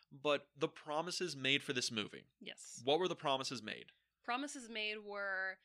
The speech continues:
Speaker 2: uh, we were gonna get The Bride of Frankenstein, I think, next.
Speaker 1: Yes, which starring Angelina Jolie, Javier Bardem was supposed to be the actual monster.
Speaker 2: Yeah, he was gonna be Frankenstein, and then we were gonna get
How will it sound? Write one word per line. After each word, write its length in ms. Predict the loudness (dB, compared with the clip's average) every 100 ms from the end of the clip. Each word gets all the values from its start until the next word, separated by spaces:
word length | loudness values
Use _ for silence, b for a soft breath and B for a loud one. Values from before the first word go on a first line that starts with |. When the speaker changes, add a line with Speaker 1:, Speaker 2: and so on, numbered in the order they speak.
| b b b b
Speaker 2:
uh, 240 | 0 0 0
we 100 | -4
were 100 | -4
gonna 180 | -4 -4
get 360 | 0 2 2 0
The 60 | -4
Bride 240 | 0 0
of 80 | 0
Frankenstein, 880 | 2 2 2 -6 -2 2 2 0 -2
I 60 |
think, 220 | -4 -8 -10
next. 800 | -16 -6 -2 -2 -2 -8 -10 -12 _
Speaker 1:
Yes, 460 | -14 4 6 6 0
which 100 | 0
starring 280 | 2 2 4
Angelina 440 | 2 2 0 0
Jolie, 460 | 4 4 6 4 4
Javier 320 | 4 4 4
Bardem 280 | 4 6 4
was 80 | 4
supposed 240 | 0 -2
to 60 | -2
be 40 |
the 200 | -2 4
actual 400 | 6 6 4 0
monster. 720 | 2 0 0 0 -2 0 -2 -4
Speaker 2:
Yeah, 140 | 0 0
he 160 | 0
was 100 | -4 0
gonna 160 | 0
be 220 | 2 2 0
Frankenstein, 920 | 4 6 6 -2 0 2 4 2 0
and 140 | -4
then 140 | -6 -8
we 80 | -10
were 120 | -6
gonna 180 | -6 -4
get 160 | -8